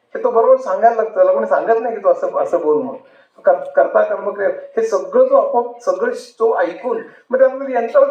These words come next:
करता येईल का, असं त्याला वाटायला लागलं. हे फक्त नियम वगैरे देण्याच्या ऐवजी हे नियम द्यायचे आणि फक्त नंतर रो-, रोग्याने विचारायचं, "माझं बॉडी एक होतंय, काय करू?" मग त्या नियमात जाणार आणि सांगतो, "लाल गोळी घे."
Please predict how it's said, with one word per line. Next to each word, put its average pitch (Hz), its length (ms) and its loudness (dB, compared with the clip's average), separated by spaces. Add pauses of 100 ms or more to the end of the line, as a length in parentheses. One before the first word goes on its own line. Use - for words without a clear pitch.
करता 247 280 2
येईल 180 140 -4
का, 120 260 -6 (340)
असं 185 220 -2
त्याला 185 160 2
वाटायला 127 280 -2
लागलं. - 160 -8 (440)
हे 220 120 2
फक्त 226 180 -2
नियम 233 460 0
वगैरे 262 240 6
देण्याच्या 226 380 0
ऐवजी 175 640 -6 (340)
हे 185 120 2
नियम 220 260 2
द्यायचे 220 300 0
आणि 220 160 -4 (140)
फक्त 196 240 -4
नंतर 208 280 -2
रो-, 165 520 -4
रोग्याने 185 360 0
विचारायचं, 190 500 -2 (300)
"माझं 185 160 2
बॉडी 185 260 4
एक 208 120 -4
होतंय, 190 220 -4
काय 214 200 0
करू?" 185 220 -4
मग 196 120 -6
त्या 202 100 0
नियमात 202 320 -2
जाणार 190 400 2
आणि 185 120 -10
सांगतो, 190 180 -4
"लाल 185 200 2
गोळी 175 220 -8
घे." 127 500 -14